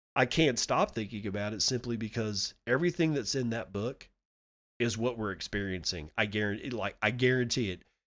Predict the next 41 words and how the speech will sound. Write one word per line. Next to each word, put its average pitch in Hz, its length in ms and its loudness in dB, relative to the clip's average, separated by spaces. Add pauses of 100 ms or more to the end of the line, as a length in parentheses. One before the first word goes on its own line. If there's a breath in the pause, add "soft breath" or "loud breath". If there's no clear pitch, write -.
(140)
You 123 200 2
go 135 140 4
read 127 280 0
Dante's 104 460 -4
Inferno. 85 520 -4 (160)
It's 127 220 2
not 143 260 6
all 123 160 6
that 87 240 0
long. 82 400 -2 (240)
And 117 120 2
if 117 120 -2
you 127 140 2
haven't 143 420 4
read 117 200 0
it, 90 120 -2
you're 120 140 0
missing 151 420 2
one 107 160 0
of, 95 200 -8 (360)
one 131 260 4
of 113 80 0
the 101 140 0
greatest 139 640 2
pieces 104 680 2 (340 soft breath)
of 107 300 -2
world 135 420 6
literature 117 600 2
that's 90 320 -8 (120)
ever 135 320 4
been 117 300 0
written, 98 420 -4 (520)
ever. 95 440 2 (540)
Okay? 107 480 0 (240)
Yeah, 135 160 0
and 165 100 2
you 190 60 4
don't 254 160 8
have 269 180 8
to 202 120 0
read 202 300 0